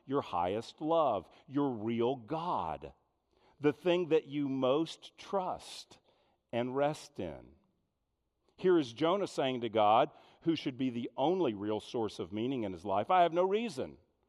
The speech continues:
of meaning. I have no source of meaning." What was it for Jonah? Nineveh's repentance was pleasing to God, but it was threatening to Israel's national interests. The will of God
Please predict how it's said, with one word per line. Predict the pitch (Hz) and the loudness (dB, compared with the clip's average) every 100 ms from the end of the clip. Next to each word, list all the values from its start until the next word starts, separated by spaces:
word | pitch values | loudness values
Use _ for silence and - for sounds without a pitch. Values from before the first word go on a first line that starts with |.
| _ _ _ _ | _ _ _ _
of | 147 127 | -4 -2
meaning. | 160 190 190 98 69 - | 0 0 0 -4 -8 -4
I | 120 | -2
have | 131 | 0
no | 139 160 | 0 -2
source | - 196 190 127 - | -2 -2 0 -2 -6
of | 131 | -6
meaning." | 160 180 165 85 69 _ _ _ _ _ _ _ _ _ | -4 -2 -2 -6 -14 _ _ _ _ _ _ _ _ _
What | 202 | -2
was | 190 185 | 0 0
it | 208 | 0
for | 190 | -2
Jonah? | 151 175 185 214 220 _ _ _ _ | 0 0 2 -2 -4 _ _ _ _
Nineveh's | - 123 180 226 208 208 | -6 0 0 0 0 0
repentance | 208 196 170 175 143 113 - | -2 -2 -4 -6 -4 -6 -6
was | 127 - | -8 -8
pleasing | - 160 180 175 180 | -6 -2 -2 -2 -4
to | 135 | -4
God, | 95 82 78 90 90 | -4 -4 -4 -6 -4
but | 135 | -6
it | 156 | -4
was | 156 - - _ | -8 -8 -16 _
threatening | 202 196 - 123 120 | -8 -8 -6 -6 -6
to | 151 - | -8 -8
Israel's | 113 113 113 120 | -6 -4 -4 -4
national | 117 104 113 151 143 | -4 -6 -6 -8 -6
interests. | 147 - 98 80 - - - _ _ _ _ _ _ _ | -6 -6 -8 -8 -14 -20 -20 _ _ _ _ _ _ _
The | 127 | -4
will | 131 151 175 | 0 2 4
of | 180 139 151 | 2 -2 0
God | 190 185 131 123 151 | 2 4 4 2 0